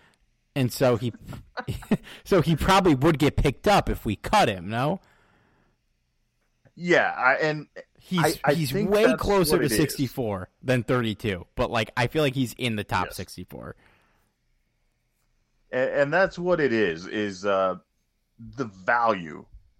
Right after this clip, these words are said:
Speaker 2: And I don't know, may-, maybe in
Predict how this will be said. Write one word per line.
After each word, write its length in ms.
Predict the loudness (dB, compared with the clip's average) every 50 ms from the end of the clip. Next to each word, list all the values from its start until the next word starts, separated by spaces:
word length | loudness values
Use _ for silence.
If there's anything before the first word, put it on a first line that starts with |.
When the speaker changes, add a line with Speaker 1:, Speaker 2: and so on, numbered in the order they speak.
| _ _ _ -6
Speaker 2:
And 220 | -6 -6 -6 -4 -2
I 100 | 0 2
don't 120 | 4 4 4
know, 140 | 4 2 2
may-, 180 | 0 -2 -2 -4 -6
maybe 840 | -6 -4 -2 -2 -2 -2 -4 -6 -8 -8 -8 -6 -6 -6 -8 -8 -8
in 720 | -8 -6 -4 -4 -4 -4 -4 -4 -4 -4 -4 -4 -6 -6